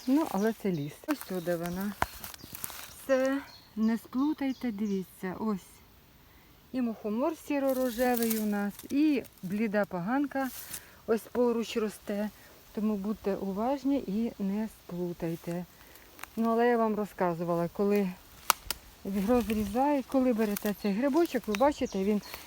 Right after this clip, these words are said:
завжди, ніжка в нього червона. Його їдять комашки, люблять дуже, і тому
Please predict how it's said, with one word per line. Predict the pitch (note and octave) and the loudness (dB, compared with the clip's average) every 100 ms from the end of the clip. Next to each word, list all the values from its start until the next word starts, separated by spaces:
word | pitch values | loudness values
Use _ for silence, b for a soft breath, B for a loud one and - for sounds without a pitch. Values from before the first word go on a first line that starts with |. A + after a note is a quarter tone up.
| B | B
завжди, | F#3 G3+ F3+ F#3+ C#4 | 0 0 2 4 6
ніжка | A#3+ A#3 - G#3 | 6 4 2 -2
в | |
нього | G3 G3 G#3+ G#3 G3+ | 0 2 2 2 0
червона. | - G3+ G3 E3+ F#3+ F#3 E3+ D#3+ B B B B F3 | -2 -2 -2 0 2 2 2 -2 B B B B 0
Його | F3 G#3 A#3 | 2 4 4
їдять | A3+ F3 G3 F3+ G3 F3+ - E3+ D#3 B B B B - - - - - - - - | 2 0 0 2 2 2 0 -2 -2 B B B B -16 -16 -16 -18 -20 -18 -14 0
комашки, | B3+ B3 D#4 E4+ - - D#4 | 4 6 6 4 0 2 4
люблять | D4 D4 B3 C4 A#3 | 6 4 4 4 4
дуже, | B3 A#3+ A#3+ | 0 0 0
і | A3 B3 D4 C#4+ C4+ - - | 0 0 2 2 -2 -6 -6
тому | G3+ G#3 A#3+ C#4 | -4 0 2 0